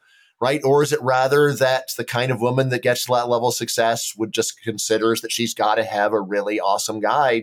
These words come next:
to be the father of her kids? In which case, yeah, it doesn't, it seems kind of, uh, unreasonable to say they can't find a house husband if there's all kinds of guys that are available and are willing to, "Yeah, yeah, I'll do it.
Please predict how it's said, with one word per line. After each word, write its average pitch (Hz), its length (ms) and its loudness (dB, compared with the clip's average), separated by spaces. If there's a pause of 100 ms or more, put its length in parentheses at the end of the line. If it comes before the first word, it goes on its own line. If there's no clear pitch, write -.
to 107 180 -2
be 107 240 -4
the 98 80 -6
father 101 400 0
of 98 60 -6
her 101 100 -4
kids? 113 520 -2 (520)
In 104 100 -8
which 117 220 -2
case, 120 320 0
yeah, 135 180 2
it 101 100 -2
doesn't, 113 280 -10
it 104 60 -12
seems 127 340 -4
kind 117 180 0
of, 107 160 0
uh, 104 180 2
unreasonable 110 760 0 (260)
to - 80 -8
say 127 140 -2
they 123 100 0
can't 123 220 -4
find 131 260 0
a 120 40 0
house 123 260 0
husband 123 400 0
if 143 80 -2
there's 139 140 -2
all 151 140 2
kinds 175 300 -4
of 107 80 -6
guys 110 320 0
that 101 100 -12
are 104 80 0
available 104 640 2
and 101 120 -4
are 101 60 -8
willing 104 280 -4
to, 113 60 -6
"Yeah, 127 200 2
yeah, 131 80 0
I'll 277 240 -6 (120)
do 214 200 -4
it. 359 80 -10